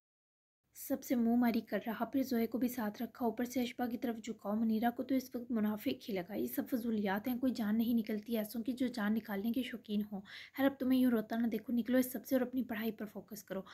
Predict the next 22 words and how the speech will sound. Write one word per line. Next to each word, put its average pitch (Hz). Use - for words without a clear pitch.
मुनीरा 262
ने 262
बरहमी 240
से 262
उठ 247
खड़ा 233
होते 226
डांटा 208
तो 247
अशफा 247
भी 254
फौरी 220
उठी। 220
"मम्मा 214
डराएं 214
तो 214
मत, 214
नहीं 240
बताएंगी 214
ना 226
किसी 226
को?" 247